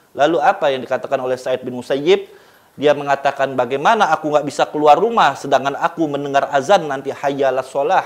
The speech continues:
hayya alal falah." Lalu sahabat-sahabat Al-Imam Sa'id bin, bin Musayyib mengasih solusi yang ketiga, "Baik, kalau begitu engkau hadir, cukup engkau hadir, tapi engkau jangan mengiyakan, jangan engkau bilang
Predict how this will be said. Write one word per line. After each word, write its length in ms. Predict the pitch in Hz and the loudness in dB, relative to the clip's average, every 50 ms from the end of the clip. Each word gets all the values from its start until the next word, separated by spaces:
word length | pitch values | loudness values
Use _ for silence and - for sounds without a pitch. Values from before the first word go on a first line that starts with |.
| - 143 | -2 -6
hayya 240 | 135 131 131 131 131 131 | -4 -4 -4 -6 -6 -6
alal 240 | 127 127 127 123 | -6 -6 -6 -8
falah." 340 | 120 - 135 127 127 120 110 - - _ _ _ _ _ _ _ _ _ _ _ _ _ _ _ _ _ _ _ _ _ _ _ _ _ | -6 -4 -4 -4 -4 -6 -8 -12 -20 _ _ _ _ _ _ _ _ _ _ _ _ _ _ _ _ _ _ _ _ _ _ _ _ _
Lalu 640 | - 135 180 196 214 233 240 233 214 175 - - - - - _ _ _ _ _ _ _ _ _ _ _ _ _ _ _ _ _ _ _ _ _ _ - | 2 4 6 8 10 10 10 10 10 8 2 -6 -14 -18 -20 _ _ _ _ _ _ _ _ _ _ _ _ _ _ _ _ _ _ _ _ _ _ -6
sahabat-sahabat 960 | - - 202 180 190 196 190 196 190 - - 202 185 185 180 190 190 - | 0 2 4 6 6 6 6 6 4 4 4 4 4 6 6 6 4 4
Al-Imam 340 | - 170 165 165 175 190 185 175 | 2 -2 -2 -2 -2 -2 -2 0
Sa'id 160 | 190 190 180 170 | 0 0 0 0
bin, 320 | 185 185 190 185 170 147 | -2 -2 -2 -2 -2 0
bin 140 | 160 170 180 185 175 | -2 -2 -2 -2 -2
Musayyib 400 | - 196 180 190 208 214 214 175 | 0 2 2 4 4 2 0 -2
mengasih 320 | 190 196 202 202 202 202 | -4 -2 -2 -2 -2 -2
solusi 340 | 196 - 208 208 214 208 214 | -2 2 2 2 2 2 0
yang 140 | 208 196 202 | -2 0 -2
ketiga, 320 | 208 214 208 190 202 180 | -4 -4 0 2 2 2
"Baik, 240 | 175 202 214 214 214 | 4 2 2 2 2
kalau 160 | 196 190 190 190 | 0 0 0 0
begitu 300 | 180 175 185 208 - 214 | -2 -4 -6 -2 -2 -2
engkau 320 | 180 180 - 180 180 180 | -2 0 2 2 2 4
hadir, 400 | 180 185 180 175 196 226 240 247 240 233 - - - - - _ _ _ - | 4 2 2 4 4 6 6 4 4 2 -6 -10 -20 -20 -20 _ _ _ 0
cukup 400 | 214 214 214 - 214 208 147 170 | 0 0 4 4 2 2 2 0
engkau 160 | 156 - 180 | 2 4 4
hadir, 400 | 175 170 175 180 180 190 220 226 220 220 | 4 6 4 2 4 4 2 2 2 0
tapi 320 | - 185 185 185 - 208 | 0 0 0 0 -2 -6
engkau 240 | 202 202 - 202 208 | -6 -2 0 0 2
jangan 400 | 196 175 196 185 190 190 190 190 | 4 4 4 4 4 2 0 0
mengiyakan, 640 | 190 190 160 165 185 180 196 175 180 - 208 214 208 | -2 -6 -6 -4 0 4 4 4 4 2 -2 -2 0
jangan 320 | 202 196 180 190 196 175 | 0 -2 -2 -2 -2 -6
engkau 240 | 185 185 185 202 196 | -6 -2 0 0 0
bilang 240 | 185 190 190 185 185 | 2 2 0 0 0